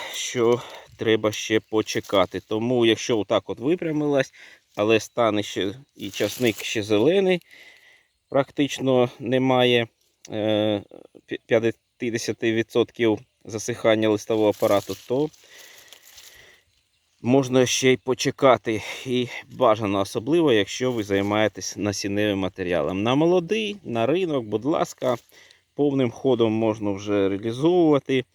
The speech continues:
поки є вага. Адже, е, в момент викопки з, з поля до повної сушки ви втрачаєте сорок відсотків.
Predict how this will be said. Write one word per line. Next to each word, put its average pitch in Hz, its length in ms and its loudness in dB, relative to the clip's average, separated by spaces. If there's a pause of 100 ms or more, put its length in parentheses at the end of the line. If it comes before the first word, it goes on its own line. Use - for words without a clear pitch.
(500)
поки 117 300 -6
є 104 180 2
вага. 135 500 2 (500)
Адже, 107 440 0
е, 104 40 -4 (540)
в 104 460 0
момент 127 520 0
викопки 110 560 -2
з, 98 40 -12
з 117 340 -4 (100)
поля 117 480 2 (140)
до 101 440 -2
повної 107 420 0
сушки 180 440 -6
ви 127 180 -2
втрачаєте 107 720 0 (480)
сорок 107 460 0
відсотків. 82 560 -10